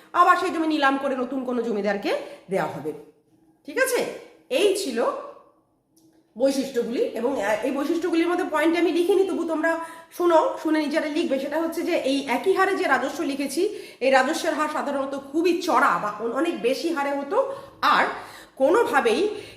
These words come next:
এই যে রাজস্ব স্থি-, স্থির করা হয়েছিল, সে যা খুশি খরা, বন্যা, ফসলহানি, যা খুশিতেই হয়ে যাক, কোনোভাবেই কিন্তু ওই রাজস্বের এক পয়সাও কমানো হবে না, রাজস্ব মকুব করা বা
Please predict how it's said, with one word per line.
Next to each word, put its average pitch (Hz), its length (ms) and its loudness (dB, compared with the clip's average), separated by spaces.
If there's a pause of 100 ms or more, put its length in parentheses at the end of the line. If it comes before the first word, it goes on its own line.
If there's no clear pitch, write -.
(100)
এই 370 320 4
যে 403 320 -2
রাজস্ব 254 460 0
স্থি-, 269 320 -8
স্থির 349 240 2
করা 320 200 2
হয়েছিল, 233 460 0 (420)
সে 277 460 2 (220)
যা 302 280 4
খুশি 403 220 2 (120)
খরা, 320 380 4
বন্যা, 311 580 2
ফসলহানি, 311 640 -2
যা 339 180 4
খুশিতেই 427 460 2
হয়ে 247 160 2
যাক, 190 180 -2 (240)
কোনোভাবেই 302 520 0
কিন্তু 294 360 -4
ওই 285 120 -2
রাজস্বের 240 460 0 (120)
এক 240 360 -2
পয়সাও 233 440 0
কমানো 208 480 0 (260)
হবে 220 220 0
না, 359 260 4
রাজস্ব 240 360 0
মকুব 269 380 2
করা 311 300 2
বা 262 280 2